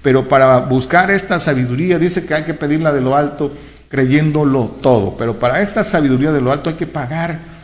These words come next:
un precio por esa sabiduría, no es gratuita. Hay, hay un precio de entrega, hay un tre-,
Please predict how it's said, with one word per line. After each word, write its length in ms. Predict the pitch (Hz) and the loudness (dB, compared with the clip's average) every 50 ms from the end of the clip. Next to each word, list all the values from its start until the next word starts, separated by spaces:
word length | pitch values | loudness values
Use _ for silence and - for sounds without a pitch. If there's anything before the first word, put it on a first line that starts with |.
| - - | -12 -6
un 120 | 147 156 | -6 -6
precio 600 | 147 - - 202 175 185 175 - - 147 123 110 | -4 -2 0 0 0 2 0 0 0 0 0 0
por 220 | 101 - - 123 143 | -2 -4 -4 -2 -2
esa 180 | 139 165 156 | -2 -2 -4
sabiduría, 760 | 113 - 135 117 113 110 110 110 127 151 160 151 131 110 104 101 | -2 -2 -2 0 0 -2 0 0 0 2 2 2 2 2 2 2
no 160 | 104 123 143 | 0 0 0
es 240 | 151 151 - - - | 0 -2 -4 -6 -2
gratuita. 1000 | 123 123 113 110 107 - - 170 190 185 - - - 113 98 - - - - - - | 0 2 2 2 2 0 2 2 2 2 0 -2 -2 -2 -2 -2 -6 -14 -18 -10 -4
Hay, 180 | 143 139 151 147 - | -2 -2 -2 0 0
hay 160 | 151 165 175 | 0 0 0
un 100 | 170 156 | 0 -2
precio 500 | - - 165 170 185 175 170 - 156 147 | 0 0 2 2 2 0 0 -2 0 0
de 140 | 131 123 117 | 2 2 2
entrega, 680 | 117 120 117 - - 165 175 185 185 156 120 107 101 82 | 2 0 -2 0 0 0 2 2 2 0 0 -2 -2 -2
hay 140 | 110 135 | -2 -2
un 180 | 160 160 156 - | -2 -4 -4 -4
tre-, 300 | - 160 160 160 160 | -4 -4 -4 -4 -4